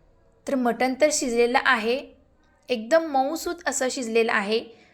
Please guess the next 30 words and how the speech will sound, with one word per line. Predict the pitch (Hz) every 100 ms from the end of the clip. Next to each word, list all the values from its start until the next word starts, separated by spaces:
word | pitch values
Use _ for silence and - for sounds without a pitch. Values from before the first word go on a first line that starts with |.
| _ -
कधी | 277 269
पण | 349 392 381
तुम्ही | 349 349
मटण | 320 254 285 285
जेव्हा | 285 269 269
शिजायला | 269 226 226 226 240
घालेल, | 240 208 208 208 -
तेव्हा | 240 233
पहिल्यांदा | 240 262 226 226 233
पाणी | 240 226 233
लगेच | 226 214 247 294
घालायचं | 285 262 233 233 247
नाही. | 233 240 - -
थोडा | 226 214
वेळ | 220 226
आपल्याला | 220 226 214 233 311 - - - -
अंगच्या | 220 220 294
पाण्यावरती | 294 302 277 269 269 269
शिजवायचं | 277 247 247 240 262
आहे. | 240 233 247
नंतर | 240 220 285
गरम | 285 233 240 311
पाणी | 330 294
घालून | 294 285 285 277
थोडा | 277 247
वेळ | 247 254
पुन्हा | 254 233 277
एकदा | 269 277
शिजवायचं | 294 240 247 240 240
आहे | 240 240